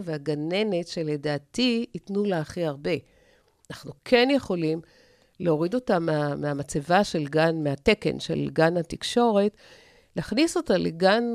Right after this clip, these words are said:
רגיל שיש מקום. אה, בלי בחירה, זאת אומרת, זו בחירה עובדתית ולא איכותית בהכרח. כך שהמעברים,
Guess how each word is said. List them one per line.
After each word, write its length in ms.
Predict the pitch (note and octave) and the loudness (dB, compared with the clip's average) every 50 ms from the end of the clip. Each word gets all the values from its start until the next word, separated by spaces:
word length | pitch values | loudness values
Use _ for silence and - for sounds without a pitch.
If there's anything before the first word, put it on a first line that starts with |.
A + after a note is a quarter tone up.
| A3+ A#3 A3+ | -2 0 0
רגיל 320 | A#3 A3 B3+ D#4+ F4+ F4+ D#4 - | 0 0 0 0 0 -2 -4 -4
שיש 580 | - - G3+ G3+ G#3 B3 - - - - - - | -4 -2 0 0 0 0 -2 -4 -8 -10 -6 -6
מקום. 460 | B3+ C4 - F4+ F4+ F4 F4 E4+ E4+ E4+ _ _ _ _ _ _ _ _ _ _ _ _ _ _ _ _ - | -6 0 4 6 6 6 4 0 -6 -10 _ _ _ _ _ _ _ _ _ _ _ _ _ _ _ _ -8
אה, 80 | - - - - C#3+ - _ - - _ _ _ _ _ _ - - - - | -6 -6 -6 -8 -14 -20 _ -20 -20 _ _ _ _ _ _ -18 -18 -16 -16
בלי 320 | F3+ F3 G#3+ A3+ B3+ D#4 D#4+ | -12 -6 -2 -2 0 0 -2
בחירה, 420 | - - - - D4 B3+ B3 B3 A3+ | -4 -6 -4 -4 0 2 2 2 2
זאת 100 | - A3 | 0 -4
אומרת, 160 | G3+ G3+ F#3+ | -6 -4 -4
זו 100 | F#3+ G3+ F#3+ | -4 -6 -8
בחירה 420 | - - - G#3+ G#3+ A#3+ C4+ C#4+ C#4+ - | -8 -12 -10 -4 0 0 2 2 2 0
עובדתית 580 | - A#3 A3+ A3 A#3 C4 B3+ - F4 D#4+ - - G3 | -2 -6 -4 -4 -4 -4 -2 -4 -4 -4 -6 -6 -6
ולא 240 | G3+ G3 G3+ G#3+ - | -4 -2 -2 -2 0
איכותית 580 | - G#3 G3+ - - - F#3 - - G3 - - | 0 0 0 -2 -6 -12 -14 -12 -12 -12 -12 -8
בהכרח. 760 | - D3 C#3+ C#3 - - - D3 D3 C3+ - - - - _ _ _ _ - - - - - - _ _ _ _ _ _ _ - | -8 -8 -8 -8 -8 -10 -6 -6 -6 -6 -8 -10 -18 -20 _ _ _ _ -20 -20 -20 -20 -20 -20 _ _ _ _ _ _ _ -4
כך 160 | - A#3+ - | -2 -2 2
שהמעברים, 1300 | - C#4 B3 A#3 A#3 A3+ A3 A3 G#3+ - A3 G#3+ G#3 G#3+ B3+ D4 D4 D4 C#4+ C#4+ C#4+ C#4+ C#4 C#4 C4+ C#4 | 4 4 4 4 4 4 2 2 2 0 -2 -2 0 0 0 2 2 2 2 0 0 -2 -4 -4 -6 -8